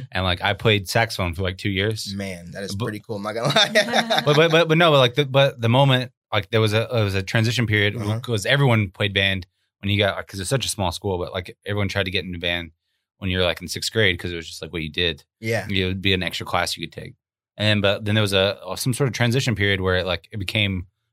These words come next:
Speaker 1: not cool, like, where it's, like, where I was, it's the kinda same
Speaker 2: Yeah,
Speaker 1: thing where it's, like,
Speaker 2: yeah.
Speaker 1: I, I wasn't gonna pick on anything, but I was like, "Oh, sa-, oh, saxophone, that's not, that's not
Speaker 2: Uh-huh.
Speaker 1: cool. Who wants to, who, I mean, I'd rather, you know, wear my Hollister shirts and play baseball and
Speaker 2: Yeah,
Speaker 1: basketball." You
Speaker 2: but
Speaker 1: know what I mean? It's like, and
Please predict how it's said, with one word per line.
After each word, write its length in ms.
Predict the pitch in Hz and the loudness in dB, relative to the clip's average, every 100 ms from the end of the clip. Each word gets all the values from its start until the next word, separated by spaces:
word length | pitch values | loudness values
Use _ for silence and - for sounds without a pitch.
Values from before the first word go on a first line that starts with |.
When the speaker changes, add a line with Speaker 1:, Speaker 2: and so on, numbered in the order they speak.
| - | -4
Speaker 1:
not 260 | 98 101 | -2 -2
cool, 260 | - 76 80 | -4 -10 -8
like, 180 | 82 - | -8 -2
where 140 | 92 85 | -2 -2
it's, 160 | - | -2
like, 400 | 90 82 82 - _ _ _ _ - | -2 -2 -6 -14 _ _ _ _ -2
where 140 | 90 | 2
I 100 | 92 | 2
was, 260 | 92 90 - | 2 0 -4
it's 220 | 107 - | -4 -2
the 60 | |
kinda 220 | - 113 110 | 0 2 2
same 80 | 120 | 2
Speaker 2:
Yeah, 40 | 117 | 2
Speaker 1:
thing 40 | |
where 100 | 104 | 2
it's, 100 | 98 | 2
like, 120 | 95 151 | 0 2
Speaker 2:
yeah. 140 | 104 | 2
Speaker 1:
I, 240 | 104 101 - _ _ _ - | 2 0 -2 _ _ _ -4
I 20 | |
wasn't 140 | 120 117 | -2 0
gonna 80 | 123 | 0
pick 60 | 120 | 0
on 80 | 101 | 2
anything, 220 | 92 92 | 2 2
but 100 | 92 | 2
I 40 | |
was 120 | 95 85 | 0 -2
like, 180 | 85 _ | -10 _
"Oh, 100 | - - | -20 -14
sa-, 220 | - - - | -8 -8 -8
oh, 120 | - | -14
saxophone, 520 | 107 127 120 - 104 | -4 -2 -2 -2 0
that's 180 | 104 113 | 0 -2
not, 160 | 95 82 - | -4 -6 -10
that's 160 | 110 | -4
not 80 | 117 | -2
Speaker 2:
Uh-huh. 120 | 120 | 0
Speaker 1:
cool. 160 | 101 107 | 2 4
Who 100 | 135 | 4
wants 180 | 143 123 | 2 0
to, 140 | 127 120 | -6 -6
who, 160 | 127 | -6
I 120 | 110 104 | -4 -2
mean, 100 | 104 | 0
I'd 100 | 107 | 2
rather, 300 | 107 101 92 _ _ _ - | 2 0 -2 _ _ _ -8
you 80 | |
know, 100 | 95 | -4
wear 140 | 95 101 | -2 0
my 120 | 101 | 0
Hollister 340 | 95 104 - 101 | 2 0 0 -4
shirts 300 | 104 104 104 | -4 -4 -6
and 100 | 92 | -2
play 160 | 98 | -2
baseball 400 | 95 98 135 95 | 0 0 2 0
and 60 | 92 | 2
Speaker 2:
Yeah, 100 | 95 | 0
Speaker 1:
basketball." 340 | 104 - 127 | -2 -4 -2
You 60 | 104 | 2
Speaker 2:
but 60 | |
Speaker 1:
know 60 | 104 | 2
what 60 | 110 | 2
I 60 | |
mean? 80 | 104 | 0
It's 100 | 95 | -2
like, 140 | 98 - | -4 0
and 220 | 107 | -2